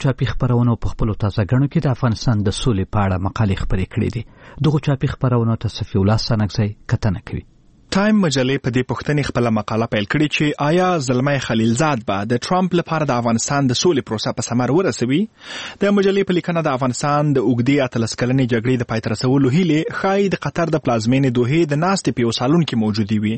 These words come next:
Speaker 2: په دوام کې راغلي یوازینی کس چې پوهیږي څنګه څو ټوټې کاغذ د سولې په تړون بدل کړي،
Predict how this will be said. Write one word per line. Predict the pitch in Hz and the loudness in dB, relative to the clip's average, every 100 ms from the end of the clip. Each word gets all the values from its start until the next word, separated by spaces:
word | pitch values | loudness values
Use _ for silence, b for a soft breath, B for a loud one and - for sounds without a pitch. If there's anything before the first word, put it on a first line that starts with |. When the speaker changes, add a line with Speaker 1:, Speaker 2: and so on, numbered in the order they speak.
| - | -4
Speaker 2:
په | - 123 | -2 0
دوام | 123 123 | 2 0
کې | 131 | 0
راغلي | 117 135 147 139 | 0 2 2 4
یوازینی | 123 117 120 135 127 | 4 2 0 0 0
کس | 147 - | -2 -4
چې | - | -2
پوهیږي | 135 156 160 156 B B B B - | 2 2 2 0 B B B B -2
څنګه | 220 196 165 160 - - | 0 0 0 -2 -6 -4
څو | - 175 | 0 0
ټوټې | - 123 131 127 | 0 -2 -2 -2
کاغذ | 117 135 139 127 | 0 0 0 -2
د | - | 0
سولې | 151 123 120 | 2 2 0
په | |
تړون | 120 131 127 127 | 0 0 2 0
بدل | 151 180 - | 0 0 0
کړي، | 180 | -2